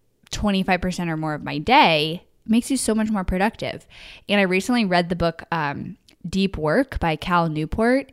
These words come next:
and he talked about how when you put constraints on your time, it makes you more productive. And I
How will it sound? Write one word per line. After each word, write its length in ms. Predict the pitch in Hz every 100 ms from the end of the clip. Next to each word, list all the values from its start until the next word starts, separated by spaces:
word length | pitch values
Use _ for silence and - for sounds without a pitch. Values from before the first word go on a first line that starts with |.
| -
and 300 | 180 170 165
he 160 | 180
talked 340 | 175 185 185 -
about 240 | 175 156
how 260 | - 160 165
when 120 | 156
you 100 | 160
put 220 | 165 -
constraints 640 | - 180 - - 160 165 -
on 120 | 175
your 160 | 170 156
time, 420 | - 135 151 190 -
it 80 |
makes 340 | 160 151 151 -
you 80 | 160
more 160 | 147
productive. 580 | 147 160 143 - 202 226
And 160 | - 170
I 260 | 160 160